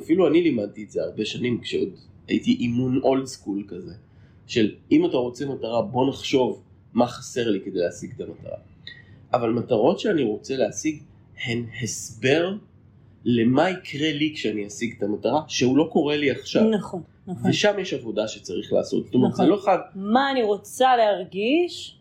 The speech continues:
Speaker 1: נכון,
Speaker 2: זאת
Speaker 1: למשל,
Speaker 2: אומרת,
Speaker 1: אם אני
Speaker 2: אז
Speaker 1: רוצה כסף, מה אני ארגיש כשאני רוצה את הכסף? וברוב המקרים אנשים לא מסוגלים באמת לומר את זה.
Speaker 2: נכון.
Speaker 1: כלומר, פה צריך עבודה רגשית כדי להבין למה אני לא מצליח לייצר את זה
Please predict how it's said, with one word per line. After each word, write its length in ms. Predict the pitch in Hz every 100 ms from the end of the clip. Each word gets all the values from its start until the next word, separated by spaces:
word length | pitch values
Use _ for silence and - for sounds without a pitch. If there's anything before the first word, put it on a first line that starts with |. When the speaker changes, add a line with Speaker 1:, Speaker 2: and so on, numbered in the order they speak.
| _ -
Speaker 1:
נכון, 320 | 135 - 185
Speaker 2:
זאת 100 | 202
Speaker 1:
למשל, 120 | 226
Speaker 2:
אומרת, 140 | 220 220
Speaker 1:
אם 60 |
אני 120 | - 175
Speaker 2:
אז 60 |
Speaker 1:
רוצה 240 | 151 147 147
כסף, 520 | - 151 220 - -
מה 180 | 143 165
אני 200 | 170 139
ארגיש 420 | 127 123 135 -
כשאני 180 | 139 123
רוצה 180 | 113
את 60 | 123
הכסף? 240 | 131 156 147
וברוב 300 | 127 147 190
המקרים 300 | 175 190 185
אנשים 260 | 151 170
לא 60 | 160
מסוגלים 460 | 180 156 127 131
באמת 460 | 123 104 110 120 117
לומר 380 | 110 104 98 -
את 100 | -
זה. 160 | 220
Speaker 2:
נכון. 340 | 220 - 196 160
Speaker 1:
כלומר, 280 | - 123 123
פה 120 | 180 202
צריך 300 | 185 180 -
עבודה 340 | 120 113 147
רגשית 380 | 139 127 - 165
כדי 120 | 123
להבין 200 | 131 165
למה 160 | 160 175
אני 80 | 190
לא 60 |
מצליח 320 | 185 185 190 175
לייצר 380 | 165 156 180
את 80 | 175
זה 100 | 165